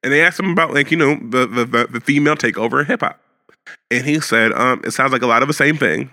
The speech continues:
like, a lot of the same thing." Um, you know, we're talking about the same shit. It sou-, it's, it, it sounds like strippers rapping.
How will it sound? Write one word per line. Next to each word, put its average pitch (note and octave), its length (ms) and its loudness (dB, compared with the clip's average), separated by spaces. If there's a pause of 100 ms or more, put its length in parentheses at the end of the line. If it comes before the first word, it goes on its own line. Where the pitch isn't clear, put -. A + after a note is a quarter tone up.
like, - 160 -4
a G#2+ 60 -6
lot A#2 160 2
of A#2+ 80 -2
the A#2+ 40 -8
same A2+ 260 0
thing." A2+ 360 0 (600)
Um, G#2+ 560 0
you G2 100 -4
know, A2 120 0
we're A2 80 0
talking A#2+ 200 2
about A#2+ 80 0
the A#2+ 80 -6
same A2+ 220 0
shit. A2 380 2
It - 80 -2
sou-, - 200 -4
it's, A#2+ 140 -2
it, - 240 -4
it E2 220 -6
sounds A#2+ 220 -2
like A#2+ 160 0
strippers C#3 460 2
rapping. B2 320 0